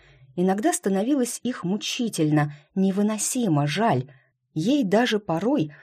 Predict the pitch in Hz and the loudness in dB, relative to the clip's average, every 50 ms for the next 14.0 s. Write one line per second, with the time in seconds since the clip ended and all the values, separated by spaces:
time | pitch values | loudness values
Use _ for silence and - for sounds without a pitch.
0 | - - _ - - 214 - - 349 359 320 294 294 - - - 226 285 294 285 | -20 -20 _ -4 -4 -2 2 2 2 4 2 2 0 -2 -2 0 0 2 0 -2
1 | 285 - - 269 262 196 156 160 165 - - 240 247 226 - - 202 190 196 - | -4 -4 0 2 2 2 0 -2 -6 -6 -4 -2 -2 0 2 2 2 2 2 2
2 | 190 190 208 233 302 370 370 - - - - _ _ _ 262 285 277 - - - | 2 2 4 4 4 4 4 2 0 0 -4 _ _ _ -2 -2 0 0 0 0
3 | 254 294 311 311 285 285 294 302 294 254 254 247 240 240 240 240 233 - - 220 | 2 4 4 4 6 6 4 4 4 4 4 4 4 4 2 0 -2 -2 -2 -2
4 | 214 214 - 226 233 208 151 147 147 151 151 180 190 - - 226 233 233 240 254 | -2 0 0 0 0 2 2 2 0 2 2 0 -2 0 2 2 4 4 4 4
5 | 285 294 294 - 247 254 233 226 175 160 151 131 - - - _ - - - - | 2 2 2 0 0 0 0 -2 0 0 0 0 0 -6 -12 _ -20 -20 -8 0
6 | 185 196 233 294 311 - 240 269 277 277 247 254 254 - - 269 294 - - 220 | 2 4 4 4 4 2 -2 -2 0 0 0 0 0 0 -2 -2 -2 -4 -6 -8
7 | 214 - - - - 196 190 175 170 175 208 202 - 240 240 240 - - 226 262 | -6 -6 -8 -2 0 2 4 4 4 4 4 4 0 -2 -2 -2 -4 0 0 -2
8 | 269 - - 233 233 233 214 226 196 208 208 196 196 180 165 151 - 156 165 175 | -2 2 2 2 2 4 4 4 4 4 4 6 4 2 2 0 -4 -4 -4 -2
9 | 170 180 165 - - 160 151 156 160 151 147 156 180 247 262 254 - 277 262 - | 0 0 0 0 0 -4 -2 0 0 0 0 0 0 -2 0 2 2 0 4 4
10 | 269 269 269 269 - - _ _ - 190 233 247 220 185 160 135 131 123 - 139 | 4 4 4 2 -2 -16 _ _ 2 4 4 4 6 4 2 0 0 -2 -4 -8
11 | - - - 120 120 - - - - - - - _ _ _ _ _ _ _ _ | -8 -4 -4 -4 -4 -4 -6 -8 -8 -8 -14 -20 _ _ _ _ _ _ _ _
12 | _ _ - - - 175 160 160 156 160 160 156 180 180 175 160 147 143 147 147 | _ _ -2 0 0 2 2 0 0 0 -2 0 2 4 4 4 4 2 0 -2
13 | - - _ - 208 220 240 247 240 226 165 156 - - 151 135 135 143 143 - | -4 -14 _ -2 0 2 4 4 4 4 2 2 0 -2 0 0 0 -2 -4 -6